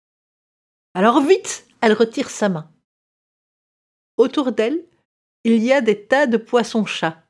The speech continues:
tous différents. À poil, à écailles, des bleus, des noirs, des blancs, des dorés, des argentés, des poissons-chats de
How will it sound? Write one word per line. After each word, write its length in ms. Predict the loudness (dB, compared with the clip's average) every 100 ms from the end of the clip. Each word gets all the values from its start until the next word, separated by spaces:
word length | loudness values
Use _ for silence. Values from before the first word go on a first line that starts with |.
| _ _
tous 220 | -4 -4
différents. 680 | -4 -8 -6 -8 -6 -12 _ _ _ _ _ _ -4
À 100 | -4
poil, 440 | -4 0 0 2
à 100 | 2
écailles, 540 | 2 -2 -4 -2 -2 -8 _ _ _ _ -10
des 180 | 2 2
bleus, 500 | 2 -2 0 2 2
des 140 | 2
noirs, 500 | 2 2 2 2 2
des 120 | 0 0
blancs, 460 | 0 0 2 0
des 100 | -2
dorés, 360 | 2 0 0 -2
des 200 | 0 0
argentés, 680 | -2 -2 -2 -2 -6 -6 _ _ -8
des 120 | -4 0
poissons-chats 720 | 0 0 -2 -2 0 2 2
de 140 | -2